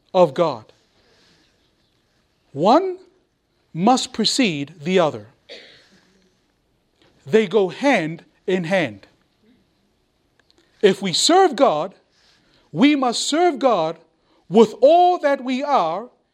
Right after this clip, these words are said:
and with all that we have. Amen?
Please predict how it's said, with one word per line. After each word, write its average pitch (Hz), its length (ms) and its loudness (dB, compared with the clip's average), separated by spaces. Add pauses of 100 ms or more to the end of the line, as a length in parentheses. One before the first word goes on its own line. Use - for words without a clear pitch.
(160)
and 233 180 0
with 233 180 2
all 254 380 4
that 208 220 0
we 247 160 -2
have. 240 320 0 (1200)
Amen? 202 460 0